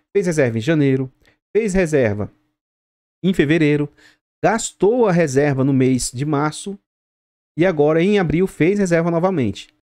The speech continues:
Então, aqui embaixo você já vê agora a reserva de lucro, né? Aqui é a reserva de caixa, a reserva de lucro. Já em relação às reservas de lucro, o que que a gente observa? Ó,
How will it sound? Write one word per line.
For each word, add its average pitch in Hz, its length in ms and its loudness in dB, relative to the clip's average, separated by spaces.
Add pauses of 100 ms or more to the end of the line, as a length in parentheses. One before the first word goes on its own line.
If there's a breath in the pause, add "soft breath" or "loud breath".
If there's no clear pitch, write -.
Então, 156 420 0 (800)
aqui - 180 -6
embaixo 175 340 0
você 185 220 -2
já 165 140 2
vê 156 160 0
agora 156 240 2
a 156 40 0
reserva 175 500 0
de 196 100 -2
lucro, 170 400 -2
né? 135 80 -2
Aqui - 180 -4
é 180 40 2
a 165 40 0
reserva 127 360 0
de 147 100 -8
caixa, 180 380 -2
a - 20 -2
reserva 160 320 0
de 175 120 -2
lucro. 131 380 -4 (1400)
Já 190 160 -4 (140)
em 269 200 2
relação 185 680 0
às 123 160 -2
reservas 139 460 2
de 117 80 -2
lucro, 160 300 0
o 123 40 -8
que - 80 -18
que - 100 -4
a - 20 2
gente 175 160 -2
observa? 107 480 -2
Ó, 98 40 -8